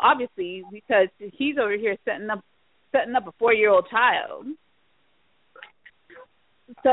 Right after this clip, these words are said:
it's like, why don't you, instead of being, acting like a dick, why don't you just take the time to get to know the little girl, see what she likes, see what she doesn't like, the things, you know,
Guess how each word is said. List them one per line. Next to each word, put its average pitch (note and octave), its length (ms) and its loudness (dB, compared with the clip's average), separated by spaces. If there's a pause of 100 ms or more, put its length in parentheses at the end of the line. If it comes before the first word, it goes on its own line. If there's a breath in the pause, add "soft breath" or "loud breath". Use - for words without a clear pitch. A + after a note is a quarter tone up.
it's B3 220 -2
like, G#3 400 4 (1120)
why A#3 200 4
don't F#4+ 220 -2 (100)
you, D#4 200 -6
instead C4 360 -2
of A#3 140 0 (140)
being, G#3+ 300 -12
acting G#3 300 -2
like G3 200 -8
a E3+ 60 -8
dick, F3 400 -2 (1000)
why A#3 180 2
don't D#4 140 -2
you D#4 120 -10
just C#4+ 140 -20 (100)
take B3 300 2
the C#4+ 80 -12 (120)
time G3+ 580 -2
to A3 80 -20
get G3+ 260 0
to G3+ 80 -4
know F#3 200 -2
the F#3+ 60 -2
little G#3 340 -2
girl, F3+ 400 2
see G3+ 100 -20
what F#3+ 200 -10
she A3+ 100 -12
likes, F#3+ 360 2 (840)
see B3 120 -6
what B3+ 160 -6
she B3+ 80 -16
doesn't A#3 380 0
like, F#3+ 400 -4
the G#3 120 -20
things, A3 460 -6 (160)
you B3+ 120 -8
know, G3 380 -2